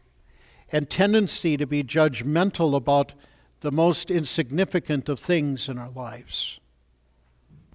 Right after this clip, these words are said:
Paul loved his congregation so much that he was willing to th-,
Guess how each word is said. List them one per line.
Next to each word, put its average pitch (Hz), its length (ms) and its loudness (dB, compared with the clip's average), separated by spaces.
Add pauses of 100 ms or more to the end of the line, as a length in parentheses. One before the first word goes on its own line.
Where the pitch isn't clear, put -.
(1300)
Paul 220 240 8
loved 220 260 8
his 226 200 4
congregation 180 920 2
so 180 280 4
much 170 340 0
that 156 220 0
he 170 200 2
was 151 360 4
willing 175 440 4
to 165 140 2
th-, - 240 -12